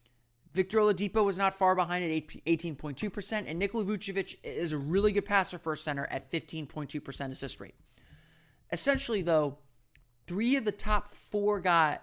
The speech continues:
four assist rate guys on this team from last year are gone. Elfrid Payton's the only one remaining, and he'll, he'll rack up his assists.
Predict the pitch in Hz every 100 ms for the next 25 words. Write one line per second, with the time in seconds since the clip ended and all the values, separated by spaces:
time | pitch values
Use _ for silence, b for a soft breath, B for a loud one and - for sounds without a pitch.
0 | - - - 202 202 - - 196 - 170
1 | - - - - - - _ _ _ -
2 | - 180 190 185 175 165 143 151 151 147
3 | - 147 - 135 135 123 113 127 - 190
4 | 214 - 196 175 175 180 180 170 165 143
5 | 139 151 170 202 208 180 b b b b
6 | 220 196 185 170 170 - 135 127 - -
7 | - -